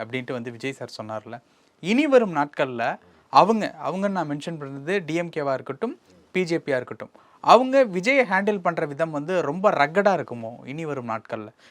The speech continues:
ஏன்னா இன்னும் ஒரு படம் இருக்கு, அதற்கப்புறம் வந்து கட்சியும் வளரக்கூடிய ஒரு சிச்சுவேஷன்ல இருக்கு. ஒவ்வொரு இடத்துக்கும் சுற்றுப்பயணம் போகணும்னா அந்த ஏரியாவுல இருக்கக்கூடிய போலீஸ் ஸ்டேஷன் வரைக்கும் பெர்மிஷன் வாங்கணும். இந்த மாதிரியான விஷயங்கள்ல அவங்களுடைய ஹேண்டில் அப்படிங்கிறது வந்து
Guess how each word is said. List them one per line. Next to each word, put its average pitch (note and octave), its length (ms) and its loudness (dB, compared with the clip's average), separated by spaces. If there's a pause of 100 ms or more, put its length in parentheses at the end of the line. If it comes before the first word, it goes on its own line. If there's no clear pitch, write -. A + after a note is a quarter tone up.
ஏன்னா D#3 200 4
இன்னும் D#3+ 200 -2
ஒரு C3 80 -6 (120)
படம் D#3 240 2
இருக்கு, C3+ 400 -4 (500)
அதற்கப்புறம் D#3+ 520 -2
வந்து D3+ 240 -6 (220)
கட்சியும் E3+ 380 -2
வளரக்கூடிய D#3 500 -2
ஒரு B2+ 140 -10
சிச்சுவேஷன்ல C#3 560 -6
இருக்கு. B2 340 -10 (400)
ஒவ்வொரு E3+ 280 2
இடத்துக்கும் F#3+ 440 0
சுற்றுப்பயணம் F3 560 -2
போகணும்னா F3 400 -2 (100)
அந்த D#3 160 0
ஏரியாவுல F3 400 2
இருக்கக்கூடிய D#3+ 420 -4 (120)
போலீஸ் G3+ 300 2
ஸ்டேஷன் E3 340 -2
வரைக்கும் C#3+ 340 -6
பெர்மிஷன் D#3 500 -4
வாங்கணும். B2 380 -4 (460)
இந்த G#3 220 4
மாதிரியான B3 420 6
விஷயங்கள்ல F#3+ 500 2 (180)
அவங்களுடைய F3+ 440 2
ஹேண்டில் F#3+ 400 0
அப்படிங்கிறது D3 500 -6
வந்து D#3+ 200 -4